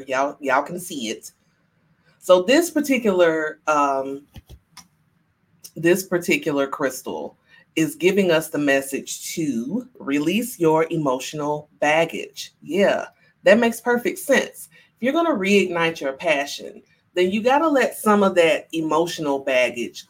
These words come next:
go. You gotta let some of those things that you keep harping on. And, and most of the time, those are the things that are in our past that for some reason we just cannot seem to move past. And how do we do that?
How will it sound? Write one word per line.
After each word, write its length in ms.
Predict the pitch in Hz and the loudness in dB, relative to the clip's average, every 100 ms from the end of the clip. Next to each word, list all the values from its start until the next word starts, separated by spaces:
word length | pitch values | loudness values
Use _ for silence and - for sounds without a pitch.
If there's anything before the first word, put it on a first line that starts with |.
| - | -10
go. 460 | - 113 69 - - _ _ | -6 -4 -6 -12 -20 _ _
You 160 | 170 165 | -10 2
gotta 260 | 196 254 | 4 6
let 220 | 277 202 | 4 2
some 220 | - 214 202 | 2 2 4
of 60 | |
those 220 | 175 170 - | 2 0 -2
things 600 | 175 170 165 156 156 - _ _ - | -2 -2 -4 -6 -12 -20 _ _ 0
that 420 | 165 151 139 - 147 | 4 6 4 -2 -10
you 160 | 165 | -14
keep 320 | 170 - 185 | -12 -8 -8
harping 480 | - 196 175 170 139 | -4 2 2 2 -4
on. 240 | 123 110 117 | -4 -4 -6
And, 320 | 123 - - - | -8 -8 -10 -6
and 240 | 147 151 | -6 2
most 300 | 196 277 285 | 6 6 4
of 60 | 240 | -2
the 60 | |
time, 300 | 240 247 220 | -2 0 2
those 220 | 196 220 | 2 0
are 60 | 226 | 0
the 120 | 208 | -4
things 260 | 202 185 180 | -4 -6 -4
that 120 | 151 | -4
are 120 | 139 147 | -6 -8
in 160 | 147 | -10
our 280 | - 127 - | -6 -6 -6
past 600 | - 123 - - - - _ _ _ _ _ | -8 -12 -14 -16 -18 -20 _ _ _ _ _
that 160 | 165 165 | -2 0
for 100 | 165 | -4
some 320 | - 202 240 | -2 -2 0
reason 400 | 226 220 185 170 | 0 -2 -2 -4
we 140 | 175 175 | -6 -6
just 340 | 170 165 - | -4 -4 -4
cannot 600 | - 180 160 151 143 139 | -8 -6 -4 -2 -4 -4
seem 360 | - 139 135 123 | -10 -8 -8 -10
to 120 | - | -16
move 320 | 127 113 110 110 | -12 -10 -10 -12
past. 600 | - - - - - - _ _ _ _ _ _ | -10 -6 -4 -6 -16 -20 _ _ _ _ _ _
And 580 | 175 180 175 170 165 165 - _ _ _ _ _ _ _ _ | 4 6 6 4 2 -2 -12 _ _ _ _ _ _ _ _
how 400 | _ - 208 202 | _ -2 4 4
do 120 | 196 196 | 4 0
we 180 | 190 | -4
do 200 | 170 196 175 | -4 -2 -2
that? 340 | 123 - - | -4 -6 -10